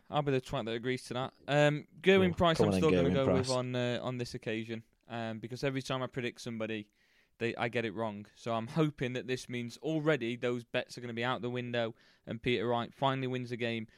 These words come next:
Speaker 1: And I'd just happily take him getting a point at the moment, because my prediction is looking worse and worse on a weekly basis. And Sam's prediction is currently above me. Of course, Chris Dobey winning the opening night, didn't he?
Speaker 2: He did, yes.
Speaker 1: Uh, so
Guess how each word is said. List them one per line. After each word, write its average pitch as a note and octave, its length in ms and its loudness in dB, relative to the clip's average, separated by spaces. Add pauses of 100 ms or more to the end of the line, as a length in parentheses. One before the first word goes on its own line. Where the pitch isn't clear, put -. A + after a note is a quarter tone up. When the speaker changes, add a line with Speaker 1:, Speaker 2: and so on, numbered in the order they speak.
(220)
Speaker 1:
And B2 120 0
I'd C#3 100 2
just C#3+ 140 -8
happily D3 300 -2
take B2+ 260 -2
him A#2+ 100 -6
getting A#2 200 -2
a A2+ 40 -4
point C#3 280 -2
at A2+ 100 -8
the G#2+ 60 -10
moment, A2 340 -8
because A#2+ 480 -6
my B2+ 80 -6
prediction B2+ 400 -6
is A2+ 100 -10
looking A#2 280 -8
worse A#2 220 -6
and A#2 120 -6
worse A2+ 220 -6
on A2 80 -8
a G#2+ 40 -8
weekly A#2 280 -6
basis. A#2+ 480 -2
And B2 380 -4 (100)
Sam's D#3 340 0
prediction C3+ 400 -2
is A#2+ 100 -6
currently B2 380 0
above A#2+ 300 0
me. A#2 280 -6
Of A#2+ 120 -14
course, B2 200 -4
Chris C3 200 -8
Dobey B2+ 280 0
winning B2 320 -2
the A#2+ 220 -2 (400)
opening C3 360 -4
night, C3 240 -2
didn't B2+ 200 -2
he? G#2+ 160 -6 (480)
Speaker 2:
He F#2+ 140 6
did, A2+ 300 8
yes. G#2+ 420 2 (440)
Speaker 1:
Uh, A2 260 -4
so A#2 340 -6